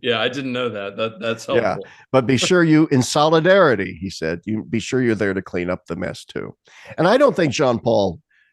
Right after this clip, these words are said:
Speaker 2: bought into the whole papolatry thing or the, the
Speaker 1: No,
Speaker 2: sort of,
Speaker 1: but that,
Speaker 2: but
Speaker 1: that,
Speaker 2: he,
Speaker 1: that
Speaker 2: he
Speaker 1: had become
Speaker 2: inadvertently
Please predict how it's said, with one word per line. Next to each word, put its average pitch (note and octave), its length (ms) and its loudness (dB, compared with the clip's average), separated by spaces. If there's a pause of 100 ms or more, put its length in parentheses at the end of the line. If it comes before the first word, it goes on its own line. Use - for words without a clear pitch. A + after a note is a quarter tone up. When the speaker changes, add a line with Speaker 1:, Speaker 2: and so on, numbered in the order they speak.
(200)
Speaker 2:
bought G#2 340 0
into G2 340 -2
the E2 140 -8
whole F2 160 -4
papolatry F2+ 800 -8
thing E2+ 320 -10
or E2+ 200 -8
the, E2+ 160 -8
the D#2+ 120 -12
Speaker 1:
No, F3 140 -2
Speaker 2:
sort D3+ 160 -2
of, E3 40 -4
Speaker 1:
but D#3+ 200 0
that, E3+ 320 -2
Speaker 2:
but D3+ 100 2
Speaker 1:
that, E3+ 140 0
Speaker 2:
he, D3+ 300 2 (420)
Speaker 1:
that D3+ 140 0
Speaker 2:
he D#3 60 6
Speaker 1:
had D#3 120 2
become F#3 160 0
Speaker 2:
inadvertently D3 680 0